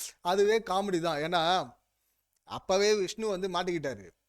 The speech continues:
விஷ்ணு மாதிரியான ஆள்கிட்ட இந்த மாதிரி வேலையை கொடுக்கறதே வந்து ஒரு ஆபத்தான விஷயம். இதெல்லாம் பண்ணாம இருந்திருந்தா, பவித்ராக்கு கீழவோ இல்ல பவித்ராக்கு கொஞ்சம் மேலவோ சௌந்தர்யா ஓட்டு இருந்திருந்தா, நம்மளும் வந்து பெருசா அதை விமர்சனம் பண்ண போறது கிடையாது. ஆனா எடுத்துட்டு போயிட்டு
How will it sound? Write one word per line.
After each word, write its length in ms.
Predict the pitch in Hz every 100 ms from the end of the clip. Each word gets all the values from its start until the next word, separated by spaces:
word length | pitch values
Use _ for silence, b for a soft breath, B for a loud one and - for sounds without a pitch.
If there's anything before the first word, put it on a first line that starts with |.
| -
விஷ்ணு 340 | 107 123 190
மாதிரியான 440 | 196 185 190 196 180
ஆள்கிட்ட 320 | 180 175 180
இந்த 120 | 175
மாதிரி 220 | 170 165
வேலையை 280 | 160 175 180
கொடுக்கறதே 460 | 165 170 170 160 180
வந்து 200 | 165 175
ஒரு 120 | 147
ஆபத்தான 460 | 143 170 160 156 160
விஷயம். 420 | 139 147 107 - _ _ _
இதெல்லாம் 480 | 135 151 170 240 214
பண்ணாம 380 | 196 214 226 214
இருந்திருந்தா, 840 | 185 185 180 170 202 254 247 - _ _ _ _ _ 185
பவித்ராக்கு 680 | 233 240 247 233 214 202 185
கீழவோ 340 | 208 196 185 220
இல்ல 140 | 214
பவித்ராக்கு 440 | 175 185 196 202 190
கொஞ்சம் 340 | 170 165 151
மேலவோ 380 | 165 185 180 185 170
சௌந்தர்யா 340 | 156 175 180
ஓட்டு 300 | 156 151 156
இருந்திருந்தா, 480 | 143 170 156 135 202
நம்மளும் 360 | 220 233 262 240
வந்து 220 | 214 208
பெருசா 260 | 180 175 190
அதை 240 | 170 147
விமர்சனம் 340 | 156 170 175
பண்ண 160 | 135 139 143
போறது 220 | 151 139
கிடையாது. 400 | 117 104 87 _ _ _ _ _ _ _ _ _
ஆனா 320 | - 156 175 165
எடுத்துட்டு 580 | 151 170 196 233 208
போயிட்டு 560 | 220 226 208 185 175 -